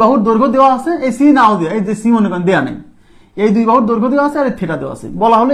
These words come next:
এই ত্রিভুজের ক্ষেত্রফল বের করেন, আপনাকে বলা হলো। এখন আপনি তো সূত্র মুখস্থ করছেন, হাফ into যে দুই বাহু দেওয়া আছে ওই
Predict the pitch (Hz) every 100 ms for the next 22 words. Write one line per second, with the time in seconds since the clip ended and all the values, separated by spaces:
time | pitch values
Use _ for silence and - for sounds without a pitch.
0 | 254 214 208 180 202 175 175 165 147 139
1 | - - - - - - - - - 254
2 | 233 214 139 127 - - _ _ - 285
3 | 269 262 294 285 262 277 254 247 220 214
4 | 202 190 220 226 220 208 220 208 208 -
5 | - - - 160 196 220 220 208 220 208
6 | 220 214 214